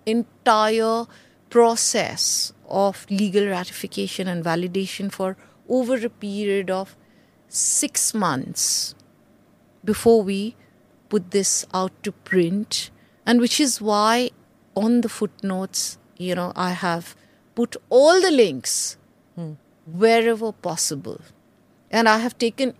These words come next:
Speaker 1: every question asked by every single journalist on the chin, because I know I can give answers.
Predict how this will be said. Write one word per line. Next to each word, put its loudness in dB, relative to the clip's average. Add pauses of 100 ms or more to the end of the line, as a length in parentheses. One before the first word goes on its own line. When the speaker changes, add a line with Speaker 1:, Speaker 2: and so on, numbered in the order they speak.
Speaker 1:
every 4
question 2
asked -2
by 0 (1040)
every 4
single 0 (460)
journalist 2
on 4
the 0
chin, 2 (380)
because 0
I 6
know 6
I 0
can -2
give -2
answers. -6